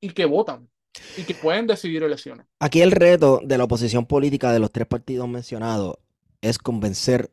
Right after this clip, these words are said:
Speaker 2: a todos los puertorriqueños y puertorriqueñas, no convencerlos, porque nosotros sabemos que la cosa está jodida aquí económicamente, ¿verdad? Este, el costo de la vida sigue aumentando,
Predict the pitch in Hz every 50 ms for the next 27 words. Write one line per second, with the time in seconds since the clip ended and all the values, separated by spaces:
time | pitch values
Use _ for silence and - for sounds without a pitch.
0 | _ - - 98 - - 98 104 110 117 - - - - 120 117 113 - 110 110
1 | 110 113 107 - 101 - 101 95 101 90 110 107 101 98 107 - - 123 156 180
2 | - 247 247 226 214 190 - - 143 147 151 131 107 - - - 95 98 104 -
3 | 110 107 - 165 160 - 123 113 135 147 131 104 87 - - 107 - 113 - 123
4 | 123 117 101 92 92 101 104 98 - 104 104 - 98 98 90 95 98 98 98 90
5 | 90 92 95 - - 76 76 73 71 80 90 92 82 - - - - - - 87
6 | - 90 95 - - 98 101 - - 107 101 98 92 90 87 92 98 98 - -
7 | 95 95 98 92 92 92 90 _ - 107 113 113 110 107 104 110